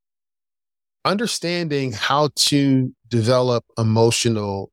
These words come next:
intelligence. And this really comes into play when you're having a person-to-person or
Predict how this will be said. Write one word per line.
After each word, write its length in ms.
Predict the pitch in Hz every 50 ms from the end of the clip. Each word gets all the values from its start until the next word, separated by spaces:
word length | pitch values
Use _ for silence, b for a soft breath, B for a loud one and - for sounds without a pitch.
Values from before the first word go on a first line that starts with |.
| _
intelligence. 1000 | - 107 98 95 - - 104 95 - - 87 - - 80 - - _ - - - - -
And 180 | 113 110 113
this 220 | 127 143 139 - 127
really 400 | 120 117 123 139 143 147 147 139
comes 320 | - - 139 131 123 127
into 180 | 127 120 113 107
play 360 | - - - 117 113 113 110
when 240 | 101 107 107 104 98
you're 120 | 107 101
having 640 | - - 110 110 107 104 110 107 107 104 101 101 - _ _ _ _ _ _ _ _ -
a 140 | 104 98 -
person-to-person 1160 | - - 123 120 117 - 123 113 110 101 - - 117 113 110 - - 113 110 107 107 107 101 -
or 400 | 113 110 110 110 107 101 98